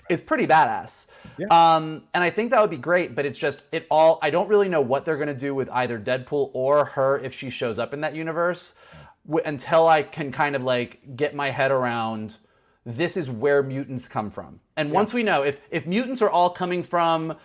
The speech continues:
Speaker 1: some other universe that has mutants, if mutants are going to all of a sudden spontaneously combust on Earth, if the Eternals movie is about doing something that's going to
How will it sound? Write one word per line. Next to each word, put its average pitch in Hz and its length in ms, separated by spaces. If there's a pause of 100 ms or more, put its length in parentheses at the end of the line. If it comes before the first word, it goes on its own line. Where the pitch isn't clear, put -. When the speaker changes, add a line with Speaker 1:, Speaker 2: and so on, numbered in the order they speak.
Speaker 1:
some 170 300
other 156 220
universe 160 540
that - 180
has 151 280
mutants, 190 480
if 139 160
mutants 175 380
are 165 60
going 151 240
to 143 80
all 143 140
of 143 40
a 143 60
sudden 139 360 (300)
spontaneously 156 880
combust 139 500
on 143 100
Earth, 147 200
if 139 100
the 120 120
Eternals 165 640
movie 160 320
is 127 100
about 120 400
doing 147 300
something 147 400
that's 139 160
going 131 360
to 120 480